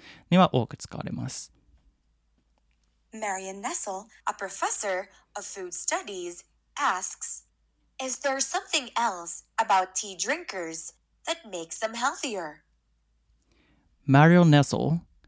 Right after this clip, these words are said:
Speaker 1: a professor of food studies.Marion Nestleっていう、えー、食品、食料の研究のプロフェッサー。えー、プロフェッショナルの人は、asks、尋ねました。Is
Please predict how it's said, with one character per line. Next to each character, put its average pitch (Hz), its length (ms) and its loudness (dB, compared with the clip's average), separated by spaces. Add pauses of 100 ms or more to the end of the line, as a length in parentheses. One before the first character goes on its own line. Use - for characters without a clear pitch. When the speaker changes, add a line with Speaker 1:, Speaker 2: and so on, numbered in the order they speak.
(220)
Speaker 1:
a - 80 2
professor 170 720 6
of 143 180 2
food 160 220 4
studies.Marion 156 1400 4
Nestle 156 380 4
っ - 40 -12
て - 160 -2
い 143 280 8
う、 127 120 4 (320)
え 110 800 4
ー、 - 60 0
食 180 400 6
品、 165 380 4
食 190 340 4
料 170 260 6
の 190 140 6
研 117 280 4
究 - 200 -2
の 123 120 -2
プ - 120 2
ロ 131 100 6
フ - 60 -6
ェ 120 80 2
ッ - 20 0
サ - 200 -4
ー。 - 160 -8 (680)
え 117 180 4
ー、 - 120 -4
プ 127 120 8
ロ 120 140 8
フ - 80 -2
ェ 127 60 4
ッ 120 40 4
シ - 160 -2
ョ - 60 2
ナ 123 80 0
ル - 120 -4
の 127 100 -2
人 131 260 2
は、 180 380 6 (220)
asks、 - 560 2 (420)
尋 139 260 6
ね 165 120 10
ま 156 100 10
し - 100 -2
た。 - 200 -2 (180)
Is - 180 6